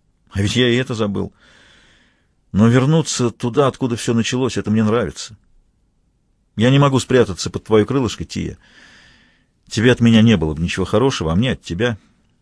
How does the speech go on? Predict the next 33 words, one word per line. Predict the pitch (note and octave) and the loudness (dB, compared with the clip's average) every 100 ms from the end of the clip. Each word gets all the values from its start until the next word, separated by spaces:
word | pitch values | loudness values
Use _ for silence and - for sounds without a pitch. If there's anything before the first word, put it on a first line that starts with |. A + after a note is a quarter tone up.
| _ _ _ | _ _ _
Наездами | G2+ D3 A3+ A#3 E3 G#2+ F2+ | 0 2 2 2 2 0 0
во | F2+ | 0
время | A#2+ F3 F3+ | 0 2 4
отпуска — | A3 - G2 - | 2 0 -8 -6
это | D#3+ | -4
другое | G2 F2+ B2 B2+ | -2 -2 0 -2
дело. | G#2+ G#2+ G2 - _ _ _ _ | 0 -2 -4 -12 _ _ _ _
Но | F2+ | -2
вдвоем | F2 F#2 A#2 C3+ C#3+ G2+ | 0 4 4 4 2 2
в | |
одной | G2+ A2+ | 2 2
квартире, | G#2+ G#2 F#2 B2+ B2+ G2+ | 0 -2 -2 -4 -2 -2
утром | A#2 - E2 D#2 | -4 -8 -8 -6
завтрак | C#2+ C3+ D#3 C#3 B2 | -2 -2 -2 -8 -4
за | C3+ | -4
кухонным | C3+ B2+ A#2+ A#2 | -4 -4 -4 -4
столом, | - A2+ A2 F#2 F#2+ | -4 -4 -2 -4 -4
вечером | A#2 A2+ F2+ F2 | -4 -4 -2 -2
на | E2+ | -2
диване | F2 F2 B2+ D3 C#3 | -2 0 0 0 -2
перед | C3+ C3+ | -6 -6
телевизором, | C3+ B2+ B2 A2+ A#2 A2+ - _ _ _ _ _ - | -4 -2 -2 -2 -2 -2 -8 _ _ _ _ _ -6
а | D2 | -4
в | D#2 | -4
ванной | D#2 A#2 A#2+ G#2+ | 0 2 4 4
мои | G2+ A2 G2+ | 4 2 2
памперсы — | A#2 B2 A2+ F2 F2+ | 2 0 0 -6 -2
нет, | F2+ E2 D2 - | -2 -2 -4 -8
это | - | -6
не | F2+ | -4
годится. | E2 D2+ D2 - - _ _ _ _ _ _ _ _ _ _ _ | -4 -6 -8 -12 -16 _ _ _ _ _ _ _ _ _ _ _
Кристиана | F2+ F2 A2 G#2 | -4 0 4 4
кивнула. | F#2 G2 G#2+ C3 A2 | 2 0 2 2 0